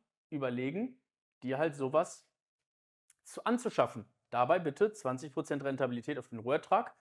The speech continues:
bewahren, ne? Weil bringt nichts, wenn du zweihundertachtzig K machst und dabei zweihundertsiebzig Verlust. So, dann haben wir nichts gewonnen. So, du solltest hier schon rentabel sein,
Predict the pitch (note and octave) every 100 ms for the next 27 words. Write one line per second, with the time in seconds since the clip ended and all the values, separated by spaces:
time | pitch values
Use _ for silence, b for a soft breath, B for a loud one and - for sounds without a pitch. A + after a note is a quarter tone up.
0 | _ - C#3+ C#3 D3 F3 B3+ E4 B B
1 | B D3 G#3+ A#3 E3 D#3 C#3+ D3 G#3 G#3+
2 | G#3+ F3+ E3 D#3+ E3+ E3 D#3+ - D#3 -
3 | F3+ G#3+ - D#3+ D#3+ D#3+ - F3 E3 D#3+
4 | - - C#3 F#3+ - E3+ - D#3 E3 C#4
5 | - - _ _ _ _ _ - D#3 A3+
6 | - - _ D3+ E3+ E3+ E3+ - D3 C#3
7 | G#3 D#4+ D4+ _ _ _ _ G3+ C#4 A#3+
8 | - D#3 D3 F3 D#3+ E3+ D#3 F3+ E3 C3+
9 | F3 G#3+ A3 G3+ G3+